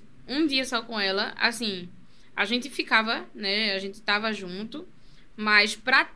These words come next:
dormir junto foi um, uma noite só. E não teve outra noite, sabe? E aquele momento, assim, a gente encerrou o ciclo, tipo, ó, não vai dar, não sei o quê.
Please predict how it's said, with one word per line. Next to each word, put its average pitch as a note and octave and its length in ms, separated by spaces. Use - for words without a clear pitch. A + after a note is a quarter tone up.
dormir B3+ 400
junto A#3 400
foi A#3 220
um, E4+ 220
uma D4 180
noite B3+ 240
só. G3+ 340
E C#4+ 120
não F#4 180
teve E4 280
outra D4 280
noite, G#3+ 300
sabe? G#3+ 380
E C#4 140
aquele D#4+ 320
momento, D4 640
assim, C#4 340
a G#3+ 40
gente B3+ 260
encerrou D4 920
o A#3+ 160
ciclo, B3 540
tipo, A3+ 200
ó, G3+ 260
não G3+ 140
vai G#3 180
dar, F#3+ 240
não G3 60
sei G3+ 140
o G3 40
quê. G3 260